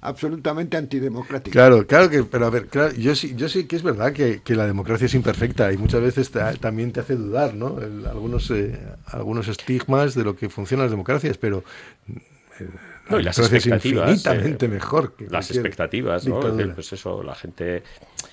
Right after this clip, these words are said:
Speaker 3: eh, tú puedes, eh, habrá, que decimos que a los jóvenes hablen con los mayores, pues efectivamente, y hablan y, pues,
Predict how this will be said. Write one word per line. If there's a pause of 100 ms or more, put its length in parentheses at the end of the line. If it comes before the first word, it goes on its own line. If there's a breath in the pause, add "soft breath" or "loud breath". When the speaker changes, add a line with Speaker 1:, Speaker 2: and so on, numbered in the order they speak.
(140)
Speaker 3:
eh,
tú
puedes,
eh,
habrá, (160)
que
decimos
que
a
los
jóvenes
hablen
con
los
mayores,
pues
efectivamente,
y
hablan
y,
pues,